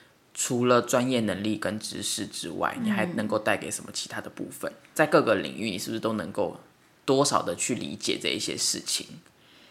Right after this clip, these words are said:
Speaker 2: 感觉上就是说，等到有一波这种职业革命的潮来的时候，然后你就能够有更好的，呃，机会可以做到转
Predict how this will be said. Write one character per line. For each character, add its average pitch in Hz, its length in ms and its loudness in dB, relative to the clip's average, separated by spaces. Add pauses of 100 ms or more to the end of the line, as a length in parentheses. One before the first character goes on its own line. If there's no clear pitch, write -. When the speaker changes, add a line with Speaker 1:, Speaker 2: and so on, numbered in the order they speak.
(200)
Speaker 2:
感 202 220 6
觉 233 200 4
上 320 260 8
就 285 100 6
是 285 160 6
说， 262 380 8
等 208 300 4
到 226 260 12
有 196 160 4
一 202 140 0
波 196 760 2 (320)
这 220 140 0
种 175 460 4
职 180 180 -4
业 202 220 2
革 143 200 0
命 180 280 -2
的 117 280 2 (160)
潮 160 380 4
来 135 300 6
的 131 120 -2
时 - 220 -6
候， 170 300 2 (100)
然 175 160 0
后 185 100 0
你 151 140 -2
就 185 160 2
能 120 240 -4
够 113 340 2
有 104 320 -4 (160)
更 220 240 6
好 147 300 2
的， 101 300 -4 (720)
呃， 160 220 0
机 190 320 -2
会 190 480 2
可 214 100 -4
以 180 180 2
做 180 240 -2
到 147 460 2 (240)
转 98 240 2